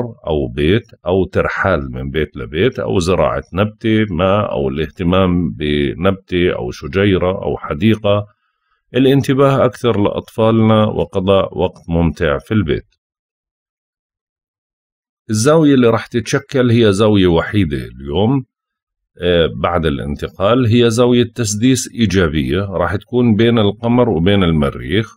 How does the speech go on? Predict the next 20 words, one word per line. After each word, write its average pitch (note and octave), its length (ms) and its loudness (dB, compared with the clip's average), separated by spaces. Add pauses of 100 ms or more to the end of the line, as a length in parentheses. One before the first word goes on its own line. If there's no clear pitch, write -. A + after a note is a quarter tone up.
(140)
وهاي B2+ 480 0
الزاوية A2 520 2
رح F#2 240 -2
تكون G#2 340 -2
الساعة E2+ 420 -2
خمسة G#2+ 440 -2
وستاشر F2+ 680 -6
دقيقة E2 540 -6
صباحا F#2+ 800 -4 (640)
بتوقيت F2 600 -4
غرينتش. C2 640 -12 (840)
بتلوح A2 460 0
الفرصة G#2+ 500 -2
للتحصيل F#2 720 -2
على B1+ 280 -12
مكسب F#2+ 420 -2
مالي، A#2 460 2 (440)
وبنندفع B2+ 760 2
للاهتمام G#2+ 880 2
بصحتنا E2 880 -4